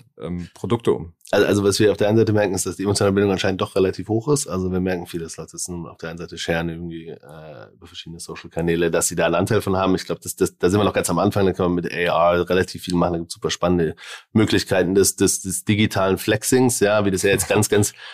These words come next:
Speaker 2: früh mit dem Thema jetzt, okay, N F Ts anfängt und Leute sich dann, äh, ihren CryptoPunk auf Twitter jetzt auch, glaub ich, verifizieren lassen. Ich hab's immer noch nicht gesehen, dass es jemand geschafft hat, aber,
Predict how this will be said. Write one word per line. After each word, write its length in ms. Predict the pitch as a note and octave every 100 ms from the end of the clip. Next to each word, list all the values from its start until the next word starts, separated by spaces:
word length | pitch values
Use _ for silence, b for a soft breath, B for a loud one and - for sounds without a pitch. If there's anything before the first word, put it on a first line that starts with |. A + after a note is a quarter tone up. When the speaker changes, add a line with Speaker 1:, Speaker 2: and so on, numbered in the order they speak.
| B
Speaker 2:
früh 240 | - B2 B2
mit 160 | A#2+
dem 160 | A2 G#2
Thema 300 | G#2 G#2 G2
jetzt, 160 | F#2+
okay, 220 | G2 G#2+ G#2
N 100 | G#2
F 140 | F#2+
Ts 220 | A2 A2+
anfängt 360 | G#2+ G2+ G2+ G2
und 80 | F#2+
Leute 240 | F#2 F#2+
sich 140 | F#2
dann, 260 | - F#2 F2
äh, 540 | D2+ E2+ E2+ F#2 G#2+
ihren 140 | F#2+ F#2+
CryptoPunk 440 | G#2+ G2+ F#2 F#2+
auf 120 | F2+
Twitter 260 | - G2+ G2
jetzt 160 | F#2 -
auch, 120 | -
glaub 140 | F#2+
ich, 80 | F2
verifizieren 560 | F#2+ F2+ F2+ - A#2+ A2
lassen. 200 | G2 F#2
Ich 60 |
hab's 120 | F#2
immer 100 | F#2+
noch 80 | F#2+
nicht 140 | F#2 -
gesehen, 240 | F#2+ G2
dass 100 | F#2+
es 120 | F#2
jemand 180 | F#2+ F2+
geschafft 300 | - G#2+ -
hat, 140 | A2+ -
aber, 260 | F#2 F2